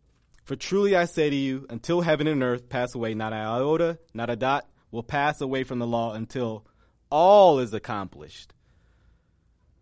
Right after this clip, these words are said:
So they think this verse is actually proving their point. It's actually backfiring on them.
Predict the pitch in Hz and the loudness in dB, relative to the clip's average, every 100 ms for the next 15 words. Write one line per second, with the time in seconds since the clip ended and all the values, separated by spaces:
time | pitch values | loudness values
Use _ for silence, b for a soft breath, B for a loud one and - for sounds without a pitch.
0 | _ - 165 156 - - 180 208 - 262 | _ -2 -2 -2 -10 0 2 2 0 0
1 | 262 214 143 185 160 156 165 160 131 180 | 0 -2 2 2 2 0 0 -2 0 2
2 | 160 131 110 - 156 120 - 135 - 139 | 2 0 -4 -4 -4 -4 -8 -10 -6 2
3 | 202 - 165 120 92 151 180 - 127 110 | 2 2 -4 -4 0 0 0 0 0 0
4 | 101 98 92 85 80 | -4 -8 -10 -12 -16